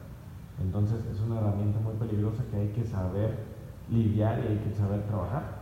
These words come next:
porque lo hemos visto, una situación que llega a hacerse viral, se te pueden acabar todo, se te puede acabar la vida, se te puede acabar todo, y adiós carrera, adiós todo. Y el tercero de por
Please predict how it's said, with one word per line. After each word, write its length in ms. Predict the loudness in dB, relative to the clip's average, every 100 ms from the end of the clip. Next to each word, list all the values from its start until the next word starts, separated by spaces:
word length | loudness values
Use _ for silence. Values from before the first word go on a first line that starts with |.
| -10 -10 -10 -10 -2
porque 240 | 0 2
lo 80 | 4
hemos 180 | 4 4
visto, 220 | 4 4 4 2 -2 -6 -4
una 240 | 2 4
situación 600 | 4 2 0 0 0 0 0 -2 -6 -4
que 140 | -2
llega 240 | 0 2 0
a 20 |
hacerse 260 | 0 -2 -2
viral, 360 | 0 -2 -4 -6 -10 -14 -12
se 120 | -8
te 60 | -4
pueden 180 | 0 0
acabar 280 | 0 0 0
todo, 240 | -2 -6
se 100 | -6
te 60 | -4
puede 220 | 0 0
acabar 180 | 0 0
la 80 | 2
vida, 240 | 2 2
se 60 | 2
te 100 | -2
puede 220 | -2 -4
acabar 180 | -4 -4
todo, 280 | 0 0 -2 -2
y 220 | 0 0 -2 -8 -8 -6 -4
adiós 260 | 0 2 2 2
carrera, 480 | 0 2 2 0 0
adiós 300 | 0 2 0 -6 -10 -6
todo. 300 | -4 -2 -6 -10 -10 -10 -10 -12 -14 -8 0
Y 240 | 0 0
el 180 | -2 -2
tercero 420 | -2 0 2 2
de 100 | 0 0
por 260 | 0 0